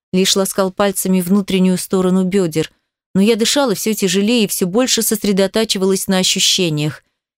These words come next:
Меня, словно сосуд, заполняло теплое облако желания. Оно горячим импульсом рождалось в животе и расходилось будоражащим током по телу.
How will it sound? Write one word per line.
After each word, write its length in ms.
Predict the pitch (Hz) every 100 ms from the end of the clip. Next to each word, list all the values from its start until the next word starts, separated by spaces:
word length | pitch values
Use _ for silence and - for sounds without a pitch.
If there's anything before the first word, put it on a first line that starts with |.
| -
Меня, 320 | 196 220 277
словно 440 | - 233 262 220 202
сосуд, 560 | 214 208 - 302 - _ _ _
заполняло 640 | 175 214 226 220 233 277 247
теплое 640 | - 269 285 240 247 240
облако 540 | - 233 220 226 226 220
желания. 760 | 208 214 233 196 165 151 135 _ _ _ -
Оно 160 | 185 202
горячим 520 | 226 208 - 190 208
импульсом 440 | 220 202 196 190
рождалось 500 | 185 170 185 185 165
в 60 | 160
животе 420 | 160 170 165 214
и 60 | 185
расходилось 560 | - 180 175 208 185
будоражащим 760 | 165 175 180 196 190 185 180 170
током 380 | 185 180 175
по 140 | 175 170
телу. 440 | - 165 151 151